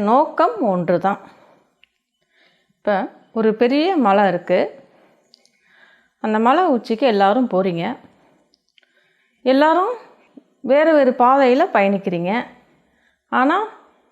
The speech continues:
போய் சேர்ற இடம் அந்த மலை உச்சி தானே. நீங்க போற பாதை வேணா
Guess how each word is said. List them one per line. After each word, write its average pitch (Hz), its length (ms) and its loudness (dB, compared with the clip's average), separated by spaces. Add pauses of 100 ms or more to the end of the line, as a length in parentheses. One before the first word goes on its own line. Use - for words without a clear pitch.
போய் 320 340 2
சேர்ற 294 380 2
இடம் 294 260 0 (420)
அந்த 220 160 -6
மலை 226 220 0
உச்சி 226 280 -4
தானே. 214 240 -4 (1500)
நீங்க 196 180 -2 (120)
போற 277 300 4 (160)
பாதை 269 500 2
வேணா 233 300 0